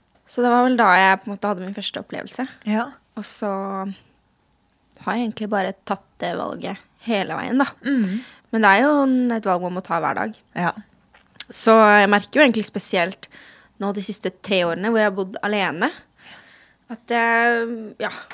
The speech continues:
Speaker 1: har liksom kommet nærmere Gud enn hva jeg har vært noen gang før, da. Det er
Speaker 2: Ja.
Speaker 1: veldig gøy.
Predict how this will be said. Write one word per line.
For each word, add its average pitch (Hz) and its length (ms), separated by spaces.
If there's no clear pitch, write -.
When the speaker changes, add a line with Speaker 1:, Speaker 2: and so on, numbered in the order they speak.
Speaker 1:
har 220 120
liksom 220 160
kommet 214 220
nærmere 185 400
Gud 185 160
enn 233 160
hva - 100
jeg - 80
har - 100
vært - 220
noen 214 440
gang 226 160
før, 349 180
da. 277 60
Det 202 140
er 277 160
Speaker 2:
Ja. 262 80
Speaker 1:
veldig 185 260
gøy. - 180